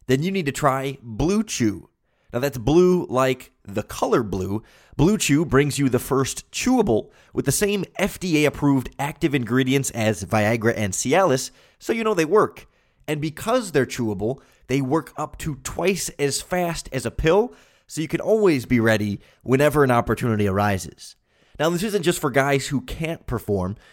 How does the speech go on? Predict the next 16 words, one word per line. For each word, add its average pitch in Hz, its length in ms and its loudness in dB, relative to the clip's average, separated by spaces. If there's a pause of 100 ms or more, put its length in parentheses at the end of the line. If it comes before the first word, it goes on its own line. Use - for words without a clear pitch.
(120)
It's - 220 -6
for 175 100 4
any 233 160 4
guy 110 280 4
who 127 140 -2
wants 127 320 -2 (100)
extra - 360 -2
function 160 480 -2
to 156 160 -2
enhance 147 320 0
their 165 180 4
performance. 170 720 -2 (300)
Blue 175 300 0
Chew 220 260 -2
is 180 280 2
prescribed 147 760 0